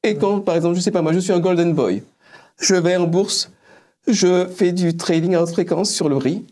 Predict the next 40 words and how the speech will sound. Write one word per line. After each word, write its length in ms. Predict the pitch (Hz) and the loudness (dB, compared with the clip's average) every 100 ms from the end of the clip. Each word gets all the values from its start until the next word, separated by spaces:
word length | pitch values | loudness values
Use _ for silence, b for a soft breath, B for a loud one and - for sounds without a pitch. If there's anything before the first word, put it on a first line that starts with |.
| _ | _
c'est-à-dire 300 | - 143 160 | -4 -2 0
que 100 | 165 | -2
je 120 | 143 | 0
vends 280 | 143 151 160 | 0 0 0
le 80 | 156 | 0
riz, 180 | 139 185 | 0 0
je 120 | 220 | 0
le 60 | 147 | -2
rachète, 460 | 147 156 156 - - | -2 -2 -4 -6 -6
je 100 | 165 | -2
le 60 | 151 | -2
vends, 140 | - - | -2 -4
je 100 | 175 | -2
le 60 | |
rachète, 360 | 160 170 180 - - | -2 -2 -6 -8 -4
et 80 | 175 | -2
ça 160 | 175 | -2
plusieurs 260 | 175 170 170 | -2 0 0
millions 160 | 175 | 0
de 80 | 175 | 0
fois 140 | 180 175 | -2 -4
par 140 | 165 | -4
seconde. 300 | 147 123 160 - B B B B B B _ _ | -2 -2 -2 -8 B B B B B B _ _
Et 100 | 180 | 0
au 80 | 185 | 0
final, 320 | 190 185 175 | 0 2 2
je 60 | 175 | 2
ressors 240 | 165 170 | 0 0
de 40 | 160 | 2
là 120 | 151 | 2
avec 160 | 160 160 | 0 -2
quelques 180 | 175 | 0
millions 240 | 180 180 175 | 0 2 2
dans 120 | 180 | 2
les 100 | 165 | 0
poches. 400 | 165 170 208 - | 0 -2 -2 -4
Par 220 | - 180 | -6 -4
contre, 300 | 202 240 - - _ - | -2 -2 -6 -16 _ -4
au 80 | 175 | -2
Bangladesh 720 | 160 175 156 143 175 - | 0 2 2 2 -2 -4